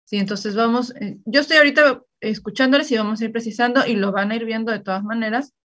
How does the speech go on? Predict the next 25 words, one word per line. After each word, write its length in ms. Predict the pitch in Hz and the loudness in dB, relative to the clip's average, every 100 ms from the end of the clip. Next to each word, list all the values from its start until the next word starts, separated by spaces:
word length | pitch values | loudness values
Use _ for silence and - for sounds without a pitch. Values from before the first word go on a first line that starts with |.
| _ _ _ | _ _ _
con 320 | 240 254 262 | 4 6 6
lo 160 | 262 254 | 4 4
que 100 | 262 | 0
definamos 520 | 247 214 196 208 214 | 0 -2 -2 -2 -4
dentro 260 | 208 208 | -6 -4
del 120 | 220 208 | -6 -6
capítulo 600 | 214 247 240 220 240 - | -10 -10 -6 -4 -4 -4
y 180 | 226 214 | -6 -4
van 200 | 202 190 | -2 -2
a 80 | 185 | -4
ver 180 | 185 | -6
las 140 | 196 190 | -8 -12
diferencias 720 | 196 190 180 165 208 226 _ _ _ - - | -12 -12 -12 -14 -14 -16 _ _ _ -20 -8
con 240 | 214 196 | -4 -2
lo 80 | 196 | -2
de 60 | |
ecología 400 | 202 180 165 - | -2 -6 -10 -14
de 80 | 165 | -18
comunidades. 500 | 196 220 277 240 220 | -10 0 2 2 4
Pero 140 | 247 262 | 4 4
es 60 | |
importante 360 | 311 294 285 285 | 4 2 2 0
escucharles 480 | 302 294 269 262 269 | -8 -2 0 0 0
para 240 | 254 190 | 0 2
ver 260 | 196 226 | 2 0